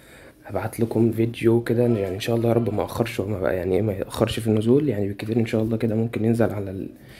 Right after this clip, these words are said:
بالكتير أوي لو قلت إن أنا أخرت على العشاء. فيعني أنا أه يعني أرجح إن الفيديو ده ممكن ياخد ساعة بالكتير أو أربعين دقيقة ممكن. فيا رب إن شاء الله ما أخرش على حضراتكم. هو أنا بس همسك السلايدات بتاع الدكتور وأنا مجمعها عندي،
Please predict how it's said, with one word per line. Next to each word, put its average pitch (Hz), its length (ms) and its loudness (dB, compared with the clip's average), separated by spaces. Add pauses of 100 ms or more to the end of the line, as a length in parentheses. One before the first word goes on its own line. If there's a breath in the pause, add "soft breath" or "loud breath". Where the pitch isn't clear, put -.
(160 loud breath)
بالكتير - 280 6
أوي 120 120 6
لو 107 80 2
قلت 107 180 0
إن 120 60 2
أنا 117 140 6
أخرت 120 280 -2
على 98 120 -4
العشاء. 143 360 -2 (760 soft breath)
فيعني 104 500 0
أنا 117 280 4
أه 107 280 -4
يعني - 280 -8 (160)
أرجح 117 340 2
إن 113 100 2
الفيديو 120 340 2
ده 117 80 6
ممكن 120 280 2
ياخد 117 320 2
ساعة 117 380 -2
بالكتير 117 600 -4
أو 95 260 -6
أربعين 107 380 -4
دقيقة 110 180 4
ممكن. 117 460 2 (760 loud breath)
فيا 107 280 4
رب 127 180 4
إن 123 60 4
شاء 123 160 6
الله 131 100 8
ما 123 80 4
أخرش 127 280 -2
على 117 100 0
حضراتكم. 113 400 -4
هو 123 220 0
أنا 143 160 4
بس 139 240 0
همسك 135 320 -2
السلايدات 117 360 0
بتاع 123 180 2
الدكتور 131 420 -2
وأنا 117 200 4
مجمعها 113 400 4
عندي، 120 440 2